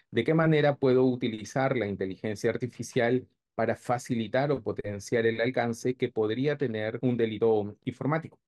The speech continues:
Ejemplos, inteligencia artificial para la generación de contenido, por ejemplo, fotografías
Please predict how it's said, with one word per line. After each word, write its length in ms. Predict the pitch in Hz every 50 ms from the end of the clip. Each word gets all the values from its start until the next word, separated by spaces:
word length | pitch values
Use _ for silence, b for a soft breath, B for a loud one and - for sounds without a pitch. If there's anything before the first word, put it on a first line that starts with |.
| _ _ _ _
Ejemplos, 720 | 139 135 - - 147 110 - 87 82 - - - - - _ _ _ _
inteligencia 680 | 147 131 123 113 120 117 107 - 135 117 - - 139 135
artificial 800 | 131 135 139 - _ 139 127 - - - - 139 123 127 135 -
para 180 | 143 139 127
la 160 | 117 104 101
generación 640 | - - 107 101 98 95 95 95 - - 113 113 110
de 100 | 110 110
contenido, 640 | - 110 107 95 101 104 110 113 107 98 107 139 - -
por 100 | 80 85
ejemplo, 640 | - - - 104 101 90 101 110 107 107 104 - -
fotografías 1000 | 131 110 107 104 98 92 90 - - - 117 110 107 104 110 110 - - _